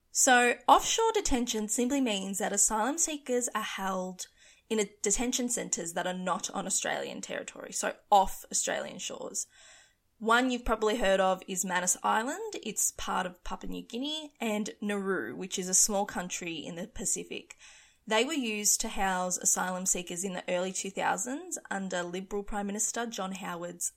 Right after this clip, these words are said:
Pacific solution, but the Labor government resumed using them in two thousand and twelve.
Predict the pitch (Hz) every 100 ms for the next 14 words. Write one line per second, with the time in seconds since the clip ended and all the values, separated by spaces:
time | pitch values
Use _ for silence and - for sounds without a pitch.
0 | - 202 - - - 226 - 254 262 262
1 | 330 392 - - - - 208 208 208 214
2 | 214 180 175 190 - 185 185 170 170 170
3 | - 175 170 170 165 160 165 180 175 165
4 | 190 170 170 - 165 160 156